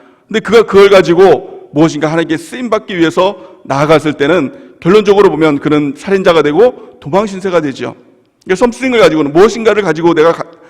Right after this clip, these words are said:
이 강함을 가지고 하나님께 쓰임받고자 할 때는 하나님의 쓰임받음의 역사가 나타나지 않는다는 것입니다.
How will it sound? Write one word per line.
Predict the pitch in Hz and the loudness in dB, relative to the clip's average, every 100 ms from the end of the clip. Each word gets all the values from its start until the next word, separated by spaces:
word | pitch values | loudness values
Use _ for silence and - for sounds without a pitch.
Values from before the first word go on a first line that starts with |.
| _ _ _ - | _ _ _ -10
이 | 165 | -8
강함을 | 160 160 185 233 220 | -6 0 2 4 4
가지고 | 202 180 185 202 - - - - _ | 4 2 4 4 4 -4 -18 -20 _
하나님께 | - 214 202 | -4 -2 0
쓰임받고자 | 190 247 233 202 185 190 180 | -2 -4 -2 -2 0 0 0
할 | 190 | 0
때는 | 196 160 175 143 - - - _ _ _ _ _ _ _ _ _ _ | 2 2 2 0 -6 -16 -20 _ _ _ _ _ _ _ _ _ _
하나님의 | - 262 254 | -12 -6 -6
쓰임받음의 | 220 240 226 214 208 202 170 | -6 -8 -6 -4 -4 0 0
역사가 | 139 165 | 0 0
나타나지 | 151 135 147 143 | -2 -2 -4 -4
않는다는 | 123 135 151 147 139 | -6 -4 -4 -6 -6
것입니다. | 131 - 113 | -12 -16 -20